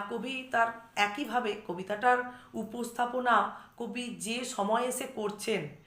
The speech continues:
সেখানে শুধুমাত্র একটা সাহিত্য রচনা কিন্তু কবিতার কাছে, কবির কাছে বিষয় নয়। কবিতার মধ্য দিয়ে কবি তার নিজের জীবনের দার্শনিক বোধ, উপলব্ধি তুলে ধরছেন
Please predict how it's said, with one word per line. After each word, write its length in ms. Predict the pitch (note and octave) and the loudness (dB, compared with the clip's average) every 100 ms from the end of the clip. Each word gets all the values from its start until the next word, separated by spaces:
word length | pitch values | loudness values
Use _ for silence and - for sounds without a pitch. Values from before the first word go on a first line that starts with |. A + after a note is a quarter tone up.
| _ - | _ -10
সেখানে 420 | G#3 G3+ A#3 B3 | -6 0 0 0
শুধুমাত্র 920 | B3 A3 A#3 C4 C4+ C4 B3+ F#3+ F#3+ - - | -4 -6 -2 2 2 2 0 0 -2 -10 -10
একটা 260 | G3 G3 B3+ | -6 -2 -2
সাহিত্য 600 | - - F#3+ B3 - - | -2 -4 -2 -4 -6 -2
রচনা 440 | B3+ G3 A#3 C4 | 2 2 2 4
কিন্তু 340 | D4 D4+ B3+ B3+ | 4 2 -6 -4
কবিতার 440 | - A3 G#3+ A#3+ | -2 -2 2 0
কাছে, 260 | A#3+ B3 C4 A3 - | 0 -4 -6 -10 -8
কবির 260 | - G3 A3+ | -4 -4 -4
কাছে 220 | A#3 - | -6 -8
বিষয় 460 | F#3 E3+ - G3 G3 | -8 -8 2 4 4
নয়। 280 | F3 C#3+ - - - - | 0 -2 -8 -18 -20 -6
কবিতার 420 | G3 G3+ A#3 B3 A3+ | -2 -2 0 0 0
মধ্য 340 | G3 F#3 A3 | -2 -4 -4
দিয়ে 200 | A3+ A#3 | -4 -4
কবি 220 | G3 F#3+ | -2 -2
তার 300 | G#3 G#3 G#3 | 2 4 4
নিজের 460 | G3+ A3 G3+ C4+ C4 | 2 -2 -4 -4 -4
জীবনের 460 | A3+ A#3 A3+ A3+ G3+ - - - | -4 -2 0 -2 -4 -8 -10 4
দার্শনিক 680 | G3 F#3+ - A3 A3 E3 | 6 6 2 -2 -2 -4
বোধ, 600 | E3 A3 G#3 D#3 - - A3 | 0 2 2 0 -8 -12 -8
উপলব্ধি 720 | G3+ A#3 A#3 F#3+ E3+ F3 - - | -2 0 0 -2 -4 -6 -10 -16
তুলে 200 | - C4 C#4+ | -10 -8 -2
ধরছেন 420 | G#3 D3+ - | -2 -4 -8